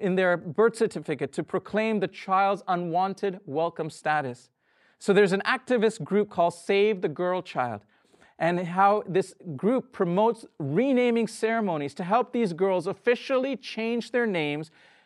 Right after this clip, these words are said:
and maybe even their future. In one such ceremony in North India, two hundred and eighty-five girls traded their names of shame and were filled, that were filled with contempt and disgrace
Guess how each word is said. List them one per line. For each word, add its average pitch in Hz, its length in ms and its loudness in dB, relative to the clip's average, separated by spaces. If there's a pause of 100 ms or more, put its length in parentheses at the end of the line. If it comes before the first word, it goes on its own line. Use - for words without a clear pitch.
(100)
and 160 140 -2
maybe 202 300 2
even 180 260 -4
their 170 140 -2
future. 165 500 -12 (640)
In 160 160 0
one 214 200 4
such 214 240 -2
ceremony 196 560 -2
in 151 80 -4
North 180 280 -2
India, 180 460 -2 (320)
two 233 240 -2
hundred 226 260 2
and 208 140 0
eighty-five 208 800 0
girls 151 400 0
traded 214 480 0
their 185 160 0
names 202 400 -2
of 226 80 0
shame 123 560 -8 (360)
and 151 140 -6
were 156 120 0
filled, 208 520 0 (120)
that 165 120 2
were 175 80 2
filled 220 380 2
with 196 120 -4
contempt 214 600 -4
and 165 140 -4
disgrace 202 720 -2